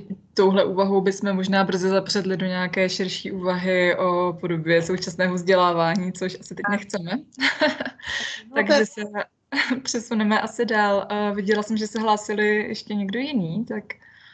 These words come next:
Speaker 1: um, protože vidím, že v chatu jsou docela zajímavé dotazy, tak jestli,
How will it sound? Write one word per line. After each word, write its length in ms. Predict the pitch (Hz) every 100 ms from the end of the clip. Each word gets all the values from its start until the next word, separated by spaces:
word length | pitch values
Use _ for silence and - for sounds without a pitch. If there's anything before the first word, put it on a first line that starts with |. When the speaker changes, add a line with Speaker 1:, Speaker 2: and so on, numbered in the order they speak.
| - _ _ _ _ -
Speaker 1:
um, 580 | 202 196 196 196 196 - -
protože 180 | 220
vidím, 200 | 208 190
že 100 | 208
v 120 | 214 -
chatu 160 | 220
jsou 160 | 214 220
docela 300 | 214 233 220
zajímavé 480 | 214 208 208 226 254
dotazy, 500 | 254 240 190 151 156
tak 140 | 175
jestli, 300 | 185 - 190